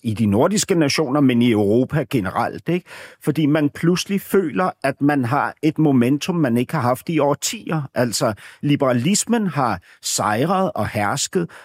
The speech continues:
og lige pludselig, så kan konservatismen igen komme til orde og sige, "Se, liberalismen var ikke en sejr. Den var, den blev faktisk, øh,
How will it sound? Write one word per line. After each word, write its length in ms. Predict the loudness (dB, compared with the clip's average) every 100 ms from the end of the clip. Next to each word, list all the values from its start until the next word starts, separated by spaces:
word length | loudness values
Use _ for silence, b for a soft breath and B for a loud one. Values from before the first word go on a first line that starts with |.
| -2
og 120 | 0
lige 340 | 0 2 2 0
pludselig, 520 | 0 2 2 -2 -4 B B
så 180 | -4 -4
kan 220 | -2 -4 -6 _
konservatismen 1040 | -2 0 0 0 -2 -4 -4 -2 0 -2 0
igen 380 | -4 0 0 0
komme 400 | -2 0 2 2
til 180 | 0 -2 2
orde 440 | 2 4 2 0 B
og 140 | -4 -2
sige, 420 | -2 -2 0 0 B -8
"Se, 500 | -4 0 0 -2 -8 b
liberalismen 880 | -2 0 2 2 0 -2 -2 -2 0
var 120 | 0 -2 0
ikke 260 | 0 0
en 140 | -2 -2
sejr. 460 | -2 -2 -2 -2
Den 400 | -2 0 -2 -2
var, 140 | -2 -2 -2
den 240 | -2 -2 -8 _ _ _ -20 -16 -6 0
blev 160 | 2
faktisk, 640 | 2 -2 -2 -2 -2 -6 _ -2
øh, 160 | 0